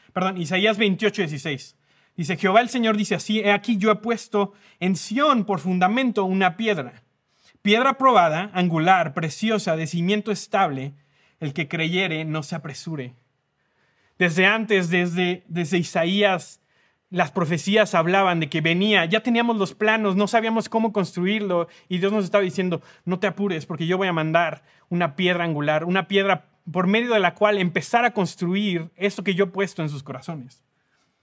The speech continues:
En Hechos cuatro once dice, "Este es Jesús, es la piedra reprobada por ustedes, los constructores".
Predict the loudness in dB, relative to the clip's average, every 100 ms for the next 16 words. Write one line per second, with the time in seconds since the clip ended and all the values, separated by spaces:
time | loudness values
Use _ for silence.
0 | _ -6 -4 -4 0 -2 0 -4 -4 -4
1 | -6 -4 -6 -6 -10 -6 -8 -4 -4 -4
2 | -8 -20 _ _ _ _ -8 0 0 0
3 | 2 4 6 6 4 2 2 6 6 4
4 | 2 0 2 0 -2 0 0 -2 -6 -14
5 | _ _ _ -6 0 0 0 -2 -2 -2
6 | -6 -14 -20